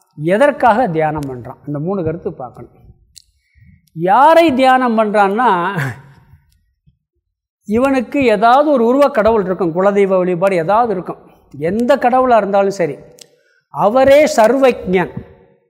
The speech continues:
அனைத்தையும் அறிந்தவர் அவர்தான், அனைத்து ஆற்றலும் உள்ளவர் அவர்தான்ங்கிற சிந்தனையில பண்ணுவான்.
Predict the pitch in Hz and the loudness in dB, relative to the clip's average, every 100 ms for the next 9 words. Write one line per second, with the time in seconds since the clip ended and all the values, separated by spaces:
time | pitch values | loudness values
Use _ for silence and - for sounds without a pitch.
0 | _ 156 185 240 285 294 - 277 294 269 | _ -4 0 0 0 0 0 2 2 2
1 | 208 254 240 226 226 180 180 175 170 143 | 2 2 4 4 4 2 2 0 -2 -4
2 | - - 151 196 262 285 - 302 240 233 | -14 -8 -4 -2 -2 -4 -2 2 4 2
3 | 254 254 262 240 196 226 240 247 233 175 | 0 -2 -2 -2 -2 0 0 0 0 0
4 | 202 202 214 226 214 208 180 170 175 175 | 0 0 0 0 -4 -6 -6 -4 -4 -4
5 | 139 135 131 | -6 -10 -12